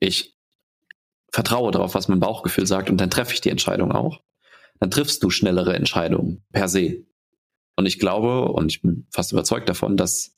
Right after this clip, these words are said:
äh, die Geschwindigkeit, in der man in seinem Leben Entscheidungen trifft,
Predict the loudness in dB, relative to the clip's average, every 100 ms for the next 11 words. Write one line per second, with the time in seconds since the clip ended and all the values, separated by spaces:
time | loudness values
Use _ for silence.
0 | -6 -2 0 2 0 0 0 2 0 0
1 | 0 0 2 2 4 2 2 2 0 -6
2 | _ -2 0 2 2 4 4 4 2 2
3 | -2 -2 0 2 2 2 0 -2 -4